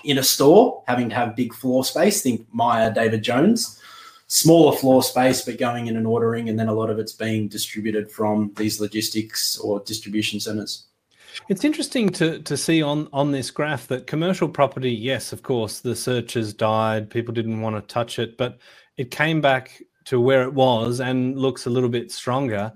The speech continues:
Speaker 2: And we've actually seen, um, some interesting data on the, uh, lease side of things as well. So is that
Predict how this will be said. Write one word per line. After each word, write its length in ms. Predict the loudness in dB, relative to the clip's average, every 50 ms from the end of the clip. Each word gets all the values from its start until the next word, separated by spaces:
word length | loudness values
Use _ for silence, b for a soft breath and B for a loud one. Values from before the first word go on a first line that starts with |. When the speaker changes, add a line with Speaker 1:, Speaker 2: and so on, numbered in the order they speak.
| b b b b -6
Speaker 2:
And 100 | -4 -2
we've 120 | 0 0
actually 440 | 0 -2 -2 -6 -6 -2 -2 -2 -2
seen, 540 | -2 -4 -4 -4 -2 -2 0 -2 -2 -4 -4
um, 520 | -4 -4 -2 0 0 0 0 -2 -4 -6 -8
some 240 | -8 -6 -6 -4 -4
interesting 480 | -4 -6 -8 -10 -10 -8 -6 -6 -4
data 420 | -4 -4 -2 -2 -2 -2 -2 -4 -6 -6
on 320 | -4 -2 0 0 0 0
the, 480 | 0 0 -2 -2 -2 -4 -4 -6 -6 -8 -10 -10
uh, 480 | -8 -6 -6 -6 -6 -6 -6 -8 -8 -8
lease 580 | -4 0 2 2 2 2 0 -4 -8 -8 -8
side 300 | -2 0 2 2 2 2
of 120 | 0 -2 -4
things 280 | -4 -4 -2 -2 -4
as 160 | -6 -6 0
well. 220 | 2 2 2 2 2
So 240 | 4 2 2 2 2 B B B B B B B B 0
is 180 | 2 2 2 4
that 280 | 2 2 0 0 -6